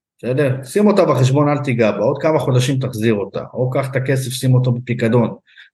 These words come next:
תראה לבנק שאתה יוצר איזושהי פעילות בחשבון, כדי שהדירוג אשראי יעלה". זה דבר ראשון. דבר שני, זה באמת כל הרמה של ההתנהלות.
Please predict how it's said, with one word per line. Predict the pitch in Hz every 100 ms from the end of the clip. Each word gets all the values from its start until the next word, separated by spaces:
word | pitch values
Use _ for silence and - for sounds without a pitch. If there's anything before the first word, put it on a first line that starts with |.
| -
תראה | 113 131
לבנק | 131 131 127
שאתה | 131 113 110
יוצר | 107 - 123
איזושהי | 117 104 - 104 104
פעילות | 98 92 127 160 160 - _ _ _ _ _ _ _ _ _ _ _ _ _ _ 110
בחשבון, | 98 104 92 104 143 170
כדי | 127 110
שהדירוג | 107 117 117 131 131
אשראי | 127 123 120
יעלה". | 117 104 92 - _ -
זה | 151
דבר | 165 165 170
ראשון. | 160 147 127 131 - _
דבר | 107 123 156 143
שני, | 127 123 143 165 160 _ _ _ _ _ _ _ _
זה | - 107
באמת | 120 131 160 160 -
כל | 151 156
הרמה | 143 139
של | 131 135
ההתנהלות. | 123 117 117 113 104